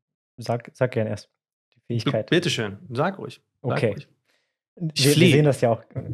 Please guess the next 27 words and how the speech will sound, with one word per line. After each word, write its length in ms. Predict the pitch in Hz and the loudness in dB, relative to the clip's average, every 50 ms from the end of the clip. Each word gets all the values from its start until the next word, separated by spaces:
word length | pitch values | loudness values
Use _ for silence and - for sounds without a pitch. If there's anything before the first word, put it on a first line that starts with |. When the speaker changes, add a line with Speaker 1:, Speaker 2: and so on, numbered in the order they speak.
| - - | -8 -4
Speaker 2:
Ich 180 | 123 - - | -4 -2 0
fliehe 200 | 127 117 147 156 | 0 2 2 2
jetzt 180 | 135 120 - - | 2 2 0 0
vor 120 | - 127 | 0 2
dem, 120 | 127 127 - | 4 4 4
was 60 | - 120 | 6 4
Speaker 1:
Fliehe, 40 | 117 | 4
Speaker 2:
ich 60 | 110 | 4
sagen 140 | 113 117 - | 4 2 2
Speaker 1:
genau. 100 | 127 - | 0 -2
Speaker 2:
wollte. 140 | - - - _ _ _ _ _ _ _ - - - - - _ _ _ _ _ _ _ _ _ _ _ _ _ - | -6 -10 -14 _ _ _ _ _ _ _ -20 -20 -20 -20 -20 _ _ _ _ _ _ _ _ _ _ _ _ _ -4
Speaker 1:
Wir 180 | 127 123 135 | 0 2 4
sehen, 340 | 123 156 175 175 185 208 143 | 4 6 4 4 2 0 0
wir 100 | 135 131 | 0 2
sehen 200 | 123 151 165 165 | 4 4 4 4
genau, 320 | 151 135 131 135 147 165 | 4 4 4 4 4 4
dass 320 | 139 - 139 127 - - - - | 4 4 2 2 0 -6 -10 -8
diese, 600 | 139 117 135 127 120 123 120 117 113 117 - _ _ _ _ _ _ _ _ _ _ _ _ _ _ _ _ - | -6 -4 -2 0 2 2 2 2 0 -2 -6 _ _ _ _ _ _ _ _ _ _ _ _ _ _ _ _ -20
diese 760 | - - - - _ _ _ 139 127 135 117 143 135 - | -20 -20 -20 -20 _ _ _ -6 -4 -2 0 0 0 2
Ausbalanciertheit, 1160 | 127 143 170 170 160 - - 127 117 113 113 107 - - - - - - - - - - - _ _ _ _ _ _ _ _ _ _ _ | 2 4 4 2 0 0 2 2 4 4 2 0 -2 -4 -8 -8 -10 -10 -10 -12 -12 -14 -18 _ _ _ _ _ _ _ _ _ _ _
möchte 240 | - 120 107 - 120 | -8 -8 -6 -6 -8
ich 80 | 107 - | -8 -6
sie 80 | - | -6
jetzt 160 | 113 107 - - | -8 -8 -8 -8
auch 80 | 107 | -10
mal 140 | 107 107 104 | -8 -8 -8
nennen, 220 | 101 101 101 98 | -8 -10 -12 -14